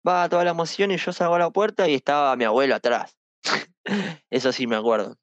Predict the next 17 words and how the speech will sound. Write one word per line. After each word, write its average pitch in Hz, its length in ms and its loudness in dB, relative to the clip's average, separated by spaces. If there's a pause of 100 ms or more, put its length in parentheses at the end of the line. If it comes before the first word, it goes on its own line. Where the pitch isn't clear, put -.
eso 113 180 -10
no 120 100 -2
me 120 80 0
lo 120 80 4
olvido 123 160 2
más, 120 180 -2
tipo, 120 260 -6
medio, 120 540 2 (340)
o, - 340 -6 (420)
como 110 160 -8
un 117 100 -4
holograma, 131 600 2
¿no? 170 300 0 (580)
Medio 120 340 -4
fantasmagórico, 123 880 0
sí, 160 260 -8
así. 139 420 -8